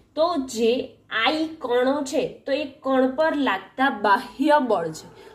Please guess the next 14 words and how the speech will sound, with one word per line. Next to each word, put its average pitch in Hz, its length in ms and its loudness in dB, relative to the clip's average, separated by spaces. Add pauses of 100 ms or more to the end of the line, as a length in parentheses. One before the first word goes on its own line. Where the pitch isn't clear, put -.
(100)
લખવું 262 340 0
હોય 294 60 4
તો 302 120 4
લખી 302 260 0
શકો. 254 460 -4 (320)
એફ 247 360 -2
આઈ 196 220 -2 (280)
એટલે 226 480 -2 (680)
કણ 254 260 2
પર 294 340 2
લાગતા 214 680 -4 (3750)
બાહ્ય 240 600 2
બળ. 170 300 -6 (1900)
ઓકે, 247 220 -2